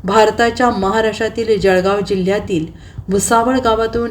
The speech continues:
एकशे चार लोकांचा एक गट दहा दिवसांच्या दौऱ्यासाठी दोन दिवसांपूर्वी नेपाळमध्ये आला होता. हा गट तीन बसमधून प्रवास करत होता आणि त्यांनी पहिले दोन दिवस पोखराला भेट दिली. शुक्रवारच्या दिवशी काठमांडूसाठी रवाना झालेल्या या तीन बसपैकी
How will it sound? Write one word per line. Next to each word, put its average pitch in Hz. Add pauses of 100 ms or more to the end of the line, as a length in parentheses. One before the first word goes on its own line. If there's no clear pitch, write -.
एकशे 214
चार 208
लोकांचा 202
एक 190
गट 202
दहा 190
दिवसांच्या 208
दौऱ्यासाठी 196 (380)
दोन 240
दिवसांपूर्वी 240
नेपाळमध्ये 196
आला 160
होता. 156 (460)
हा 247 (100)
गट 254 (140)
तीन 247
बसमधून 220
प्रवास 180
करत 170
होता 180
आणि 185
त्यांनी 190
पहिले 190 (400)
दोन 254
दिवस 254
पोखराला 202
भेट 190
दिली. 208 (120)
शुक्रवारच्या 185
दिवशी 196
काठमांडूसाठी 220
रवाना 196
झालेल्या 190
या 185
तीन 190
बसपैकी 190